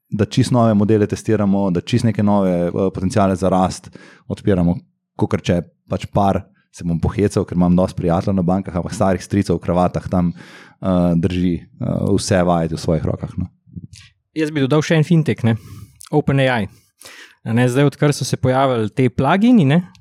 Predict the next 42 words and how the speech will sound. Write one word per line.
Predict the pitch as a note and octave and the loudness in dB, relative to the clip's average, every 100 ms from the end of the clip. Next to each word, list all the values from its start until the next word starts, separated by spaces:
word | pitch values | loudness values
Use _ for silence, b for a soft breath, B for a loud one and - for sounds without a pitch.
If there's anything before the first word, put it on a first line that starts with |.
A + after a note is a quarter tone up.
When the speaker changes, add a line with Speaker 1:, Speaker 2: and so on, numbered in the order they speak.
| - b b b - | -20 b b b -6
Speaker 2:
ehm, | C#3 C3+ C3+ C3+ C3+ - | 0 2 2 0 -4 -6
s-, | - - - | -6 -6 -2
jaz | D#3+ | 2
mislim, | F#3 F#3+ E3+ | 2 2 2
da | D3+ | 2
najbolj | D3 D#3+ D3+ F3 F#3+ | 0 -4 -2 0 2
se | G3 F3+ | 0 2
govori | E3+ F#3+ | 4 4
o | F3+ | 4
tem | F3+ F3+ | 2 0
v | D#3 | 2
povezavi | D3+ D3+ D#3 D#3 | 0 2 2 0
z, | D3 | 0
da | C#3 | 0
boš | C3 - | 0 0
pač | D3 - | -2 0
lahko | C#3 - C#3+ | -2 0 0
neke | C3+ C#3+ | 0 -2
stvari | - C3+ | -2 -2
delal, | B2+ C3 A2 | 0 0 0
ki | B2 | 0
jih | A2+ | 0
sicer | A2+ - C3 A#2+ | -2 0 0 0
ne | G#2+ C3 | -2 0
moreš | B2+ C#3+ B2+ | 2 2 0
s | - | -2
chat | C3 | -2
G | B2 C3+ | 0 -2
P | B2 | -2
T-jem, | - E3+ | 0 2
ampak | C#3 C3 C3 | 2 0 -2
v | C3+ | -2
resnici | - D#3 D3+ B2 B B B B | 0 0 0 -4 B B B B
pa | B2 | 2
mislim, | D3 D#3 | 2 2
da | C#3 | 0
bo | |
postal | C3 B2 C#3+ | 0 -2 0
marketplace, | B2 B2 - - G2 - | 0 -2 -6 -4 -6 -4
a | G2 | -4
ne. | G#2 | -2
Podjetja | - A#2+ B2+ C3+ C3+ A#2 | -2 -2 0 0 0 0